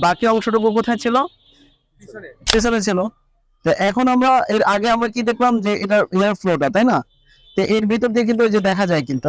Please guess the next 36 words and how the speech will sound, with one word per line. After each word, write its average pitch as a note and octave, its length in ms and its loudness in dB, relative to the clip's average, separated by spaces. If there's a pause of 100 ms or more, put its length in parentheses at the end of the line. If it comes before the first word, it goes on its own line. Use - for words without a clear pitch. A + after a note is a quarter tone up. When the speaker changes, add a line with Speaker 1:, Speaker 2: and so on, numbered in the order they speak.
Speaker 1:
হ্যাঁ, C4+ 120 2 (760)
এখান G#3+ 180 6
থেকে A3 140 2
কিন্তু A3+ 220 2
দেখা F3+ 260 -2
যায় B2 140 -6 (380)
যে D#3+ 160 0
বাতাসটা F#3+ 400 0
এখান G#3+ 180 -2
থেকে G#3 200 0
প্রবেশ G#3 320 -2
করে। G#3+ 160 0 (760)
এয়ার F#3 180 0
ফ্লোটা G3+ 260 0
আমরা G3 180 2
দেখছিলাম, A3 280 0 (100)
ওই F3 240 2
যে E3+ 120 0
ছিদ্রগুলো F#3 420 0
তোমরা G3 200 0
দেখছো G#3 220 -4
এটা, A3 140 -2 (800)
এখান G#3+ 240 6
থেকে G#3+ 220 0
এখানে G3 240 2
আমরা F#3+ 180 4
যদি G3+ 160 0
একটা G#3 200 -2
ইয়ে G3 160 2
দিই, G3 120 2 (380)
আমরা F#3+ 240 0
ধরো G3+ 180 2 (200)
এই G3+ 140 2
টিউবটাকে G#3+ 480 0
এখানে F#3+ 180 -2 (760)
যদি E3+ 160 2